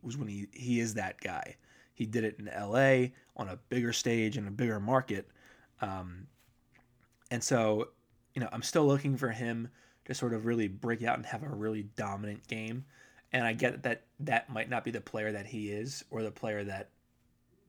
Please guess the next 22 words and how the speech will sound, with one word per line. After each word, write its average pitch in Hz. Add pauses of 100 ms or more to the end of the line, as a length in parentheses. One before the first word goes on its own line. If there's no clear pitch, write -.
(600)
we 113
signed 107
him 113
to 104
be, 110 (680)
but 120 (1080)
he -
needs 135
to 123
be 113
that 104
player. - (1300)
I, 120
I 135
don't, 127 (180)
I 127
don't 123
care 117 (580)
if - (360)
that's 123
not 107 (340)
what 104